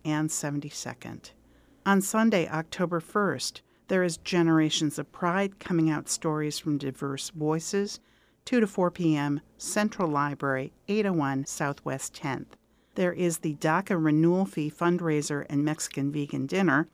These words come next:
The dinner will sell out, so advance tickets, y'all. There will also be gluten-free items. That's six thirty to nine thirty P M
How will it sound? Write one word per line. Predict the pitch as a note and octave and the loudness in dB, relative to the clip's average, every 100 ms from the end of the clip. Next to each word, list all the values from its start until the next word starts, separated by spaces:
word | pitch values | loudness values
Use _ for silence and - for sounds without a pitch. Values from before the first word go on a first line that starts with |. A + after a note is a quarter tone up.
| _ - | _ -4
The | F#3 | 0
dinner | G3+ G3 | 2 4
will | F3+ F#3 G3+ G#3 | 4 6 6 4
sell | - G3 G3 | 0 2 4
out, | G3+ C#3+ - - | 6 4 0 -4
so | - D#3+ D3+ - - | 2 4 4 -2 -4
advance | D#3 F3+ F#3 - | 0 2 2 0
tickets, | F#3 D#3+ C3 - | -4 -6 -8 -4
y'all. | D3+ D3+ D#3+ - _ | -2 0 -2 -6 _
There | F#3+ F3 | 2 2
will | E3+ D#3+ - | 2 0 2
also | F3+ F3+ F#3+ | 2 2 0
be | E3+ E3 | 0 -2
gluten-free | D#3 D#3+ D#3+ D#3+ D#3+ - - D3 D#3 - - | 0 0 2 2 0 0 -2 -2 -2 -6 -8
items. | C#3 B2 A#2+ A#2 - - - _ _ | -6 -6 -8 -8 -10 -12 -14 _ _
That's | - F3 - | -2 0 0
six | - B3 - | 0 -2 -4
thirty | - G3 F#3 F3+ | 0 2 2 -2
to | - F3 | -2 2
nine | D#3+ E3 E3 | 6 6 4
thirty | E3 E3+ D#3 | 2 0 -2
P | D#3 - D#3+ | -4 -2 0
M | D3 D3 | 0 0